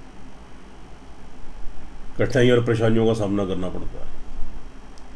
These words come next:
तो मित्रों, यह फलादेश चंद्र राशि पर आधारित है। चंद्र राशि नहीं मालूम है, परिचित नाम से देख लीजिए। चैनल पर नए, सब्सक्राइब करें, बेल आइकन बटन दबाएं। वीडियो अच्छी लगे, कमेंट बॉक्स में जाएं, लिखें, "जय श्री राम, जय श्री हनुमान।"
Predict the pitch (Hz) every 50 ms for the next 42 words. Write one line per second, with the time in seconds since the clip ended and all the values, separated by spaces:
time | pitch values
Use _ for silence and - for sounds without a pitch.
0 | - - - - - - - - - - - - - - - - - - - 143
1 | 143 156 156 - 185 185 180 180 180 170 143 147 147 151 160 165 160 160 151 151
2 | 143 143 131 117 143 - 139 135 131 123 127 131 131 131 135 143 139 - 127 123
3 | 120 127 123 - - 135 139 131 127 123 120 120 127 127 131 120 120 117 - 120
4 | 120 117 - 113 113 113 117 120 117 113 107 95 107 113 110 107 110 - - -
5 | - - - 110 104 104 110 113 107 110 113 117 120 117 117 117 - - - -
6 | - 107 113 107 - 127 117 113 113 104 107 101 104 104 104 113 107 107 107 104
7 | 110 110 104 110 101 110 110 110 101 98 101 98 113 117 117 120 - - 117 113
8 | 113 117 107 104 98 101 104 98 98 104 101 - - 113 107 104 110 107 104 101
9 | 95 - - - 104 95 101 101 101 - 104 101 101 98 101 101 98 95 - -
10 | 98 92 - - 95 92 95 90 90 90 87 90 95